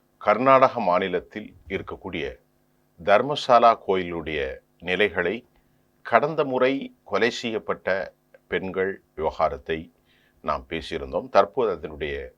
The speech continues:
புதிய செய்திகள் நமக்கு தொடர்ந்து வந்து கொண்டிருக்கிறது. இந்த செய்திகள் புதிய செய்திகள் ஒன்றுமல்ல, ஏற்கனவே நடந்திருக்கிற செய்திகளுடைய வெளியாகி இருக்கக்கூடிய புதிய பரிணாமத்தின் அடிப்படையில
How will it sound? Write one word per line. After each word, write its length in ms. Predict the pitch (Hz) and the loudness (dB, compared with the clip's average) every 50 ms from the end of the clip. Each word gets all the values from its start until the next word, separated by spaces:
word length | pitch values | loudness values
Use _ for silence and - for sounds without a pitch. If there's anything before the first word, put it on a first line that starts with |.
| _ _ _ | _ _ _
புதிய 500 | _ - 117 117 123 117 107 80 65 - - | _ -8 -6 -6 -4 -4 -4 -4 -4 -6 -10
செய்திகள் 600 | - - - 95 90 85 80 - - 90 101 - _ _ _ _ _ _ _ _ _ _ _ | -14 -10 -6 -6 -6 -6 -8 -8 -8 -8 -8 -8 _ _ _ _ _ _ _ _ _ _ _
நமக்கு 320 | - 92 85 87 - - 87 | -8 -8 -6 -6 -8 -12 -8
தொடர்ந்து 360 | - 90 82 87 92 92 90 | -6 -4 -2 -2 -2 -2 -4
வந்து 200 | 80 76 78 - | -6 -6 -6 -8
கொண்டிருக்கிறது. 680 | - 76 71 - - - - 69 64 65 - - - - _ _ _ _ _ _ _ _ _ _ _ _ _ _ _ _ | -10 -10 -12 -12 -12 -8 -6 -6 -6 -6 -8 -10 -10 -12 _ _ _ _ _ _ _ _ _ _ _ _ _ _ _ _
இந்த 220 | - 123 127 139 135 | -4 0 2 4 4
செய்திகள் 480 | 139 - 147 151 170 165 170 175 170 | 4 4 2 2 2 2 2 0 0
புதிய 320 | 170 - 170 151 185 196 185 | -2 -4 -6 -2 -2 -2 -2
செய்திகள் 420 | - - 139 123 110 101 104 101 90 | -2 -2 -2 -4 -4 -4 -4 -4 -4
ஒன்றுமல்ல, 680 | 87 87 82 85 80 73 78 78 76 76 85 - - _ _ - | -4 -4 -6 -6 -6 -6 -4 -2 -2 -2 -4 -4 -8 _ _ 0
ஏற்கனவே 760 | 95 110 110 - - 123 120 113 123 117 104 78 78 78 - | 2 2 2 2 -2 -4 -4 -2 -2 -2 -2 -2 -2 -4 -4
நடந்திருக்கிற 640 | 82 95 98 107 123 127 139 139 123 - 123 113 98 - | -2 0 0 0 0 -2 -4 -6 -4 -4 -4 -4 -4 -2
செய்திகளுடைய 720 | 101 98 98 90 85 78 82 82 73 82 95 120 160 175 - - _ _ _ _ _ _ _ _ | -2 -4 -4 -4 -8 -8 -8 -6 -4 -4 -4 -4 -6 -10 -14 -20 _ _ _ _ _ _ _ _
வெளியாகி 580 | - 98 113 131 143 143 143 139 - 123 120 | -6 -2 0 2 6 6 6 6 6 2 -4
இருக்கக்கூடிய 580 | 110 101 - - 101 87 - - 85 92 87 85 | -6 -6 -6 -8 -10 -10 -10 -10 -6 -6 -4 -6
புதிய 360 | - - - 101 117 117 110 | -6 -8 -10 -6 -4 -2 -2
பரிணாமத்தின் 800 | - - 87 85 98 101 98 98 95 95 95 90 87 - 90 78 | -2 0 -2 0 0 2 2 2 2 0 -2 -4 -6 -6 -6 -4
அடிப்படையில 600 | 78 80 80 - - 78 73 67 67 78 - - | -4 -4 -6 -6 -6 -6 -4 -4 -4 -4 -6 -6